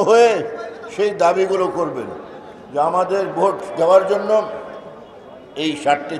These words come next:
দফাকে পালন করতে হবে। এটা আপনারা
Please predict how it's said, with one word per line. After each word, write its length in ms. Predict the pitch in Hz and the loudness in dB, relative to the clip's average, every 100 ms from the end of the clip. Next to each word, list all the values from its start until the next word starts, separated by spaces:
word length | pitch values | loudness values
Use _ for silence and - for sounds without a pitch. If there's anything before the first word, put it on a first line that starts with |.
| 151 | -4
দফাকে 380 | 151 165 175 175 - - - - - - | -2 -4 -4 -6 -6 -12 -16 -16 -14 0
পালন 260 | 170 220 226 196 | 4 6 4 0
করতে 240 | 165 - 139 | -6 -4 -4
হবে। 200 | 113 - - - - - - - - - - 180 | -4 -4 -12 -14 -16 -18 -18 -20 -20 -20 -12 -4
এটা 160 | 185 190 190 190 - | 4 4 4 -4 -8
আপনারা 360 | 160 190 190 190 | -8 -4 2 2